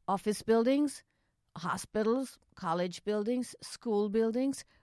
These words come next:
retail buildings, and hotels are some types, each with a large carbon footprint. If over fifty thousand square feet, they would be required to do a tune-up. And I want to put a shout out to our Office of Sustainability.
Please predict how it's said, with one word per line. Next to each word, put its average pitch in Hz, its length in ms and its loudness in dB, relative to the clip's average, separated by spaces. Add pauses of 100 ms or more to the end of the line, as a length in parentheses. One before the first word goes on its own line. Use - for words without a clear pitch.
retail 214 600 4
buildings, 160 460 -2
and 240 160 -2
hotels 254 720 -2 (320)
are 269 160 -2
some 285 260 0
types, - 520 -8 (1200)
each 302 340 0
with 208 140 0
a 180 60 2
large 202 420 2
carbon 220 380 2
footprint. 147 640 -6 (1400)
If 233 240 0
over 233 240 4
fifty 233 320 -2
thousand 233 360 2
square 240 320 0
feet, 294 280 -2 (300)
they 226 200 6
would 220 440 2
be 226 120 0
required 202 520 2
to 208 80 -6
do 196 160 0
a 196 60 0
tune-up. 143 420 -8 (2000)
And 214 120 -2
I 208 80 0
want 226 160 2
to 226 40 0
put 220 200 -2
a 208 40 0
shout 226 320 2
out 285 220 2
to 240 140 2
our 190 100 6
Office 208 380 0
of 202 60 -2
Sustainability. 240 1000 4